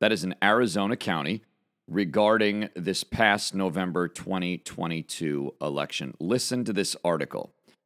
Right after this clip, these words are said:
By the way, welcome to Feet to the Fire. This is your host, Sergio Fossa, staying cutting edge.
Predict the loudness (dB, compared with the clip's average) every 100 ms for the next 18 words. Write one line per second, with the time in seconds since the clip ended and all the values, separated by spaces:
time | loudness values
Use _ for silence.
0 | _ 6 6 8 6 6 4 4 -2 -2
1 | -2 -2 -6 2 6 6 2 -4 -6 -6
2 | -4 -4 -2 -2 -4 -10 -6 -2 -2 -2
3 | -2 0 0 2 0 -2 -20 _ -4 4
4 | 4 4 0 -6 -2 0 0 2 4 4
5 | 0 -4 -4 -2 -4